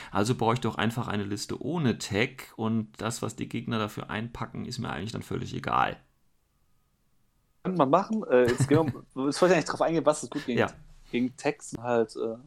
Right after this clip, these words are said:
Speaker 2: Sachen gut. Wie zum Beispiel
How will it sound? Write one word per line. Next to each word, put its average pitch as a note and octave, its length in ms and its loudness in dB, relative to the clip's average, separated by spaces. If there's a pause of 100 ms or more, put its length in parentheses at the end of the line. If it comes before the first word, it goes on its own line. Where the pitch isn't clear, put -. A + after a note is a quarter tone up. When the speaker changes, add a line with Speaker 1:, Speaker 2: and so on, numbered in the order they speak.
Speaker 2:
Sachen A#2 360 -4
gut. - 280 -6 (840)
Wie B2+ 140 4
zum B2 180 -2
Beispiel A#2 680 2